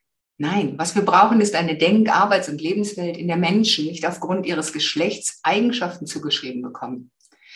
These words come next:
Wir brauchen eine Welt, in der sich alle freier bewegen können. Auch Frauen können zielstrebig Pläne umsetzen. Und auch Männer dürfen empathisch sein. Die Frage sollte also nicht lauten,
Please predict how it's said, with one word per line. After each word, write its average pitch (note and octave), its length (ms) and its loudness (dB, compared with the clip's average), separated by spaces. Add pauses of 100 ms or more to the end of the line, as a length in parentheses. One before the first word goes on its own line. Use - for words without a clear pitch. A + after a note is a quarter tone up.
(220)
Wir D#3+ 100 -4
brauchen G#3+ 260 4
eine E3+ 320 -2
Welt, F#3 260 0
in G3+ 120 0
der E3 100 0
sich - 220 -10
alle G#3 220 -2
freier E3+ 360 -8
bewegen E3 420 -2
können. C#3 360 -12 (640)
Auch G#3 100 2
Frauen C4 400 4
können F3+ 240 0
zielstrebig F3 640 -2
Pläne D#3 300 -6
umsetzen. C3 580 -10 (720)
Und D#3 100 -10
auch D#3+ 120 -4
Männer F#3+ 320 2
dürfen C3+ 260 -2
empathisch B2 560 -6
sein. - 280 -12 (1500)
Die F3+ 80 -2
Frage A#3 340 6
sollte F#3 280 6
also E3 220 2
nicht E3+ 160 -2
lauten, D3 440 -4